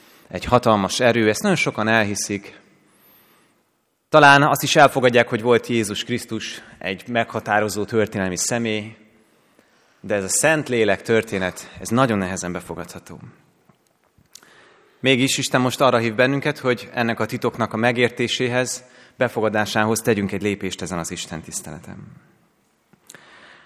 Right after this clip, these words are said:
Ezen az Isten tiszteleten, ahol ünneplünk, pünkösd ünnepét, és együtt ünneplünk a konfirmandusokkal.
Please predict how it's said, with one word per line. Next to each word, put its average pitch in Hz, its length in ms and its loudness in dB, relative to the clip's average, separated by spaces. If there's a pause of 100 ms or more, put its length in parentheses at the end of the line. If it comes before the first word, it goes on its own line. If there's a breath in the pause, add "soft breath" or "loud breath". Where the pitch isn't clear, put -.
(220 loud breath)
Ezen 165 220 4
az 180 100 6
Isten 147 300 4
tiszteleten, 151 460 4
ahol 143 180 6
ünneplünk, 127 640 4 (120)
pünkösd 120 400 0
ünnepét, 127 640 2 (560 soft breath)
és 107 440 -2
együtt 117 280 4
ünneplünk 113 420 0
a 107 60 -4
konfirmandusokkal. 98 1200 -4